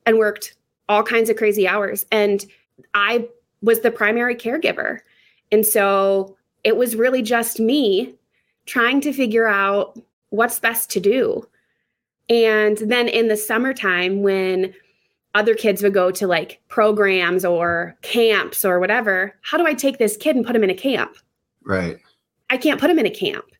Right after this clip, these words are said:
Speaker 1: And even now at nine, I still go up and I'm like, "What do you tell the camp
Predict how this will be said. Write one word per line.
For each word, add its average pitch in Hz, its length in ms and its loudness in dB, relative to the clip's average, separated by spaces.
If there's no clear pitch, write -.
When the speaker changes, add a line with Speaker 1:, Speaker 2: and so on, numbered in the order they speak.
Speaker 1:
And 294 120 2
even 277 320 2
now 240 240 0
at 196 140 -2
nine, 208 600 0
I 214 120 0
still 254 300 0
go 240 160 2
up 226 140 -2
and 220 100 2
I'm 208 160 0
like, 190 200 -2
"What 233 180 0
do 277 40 2
you 247 80 0
tell 233 360 0
the 220 100 0
camp 208 440 0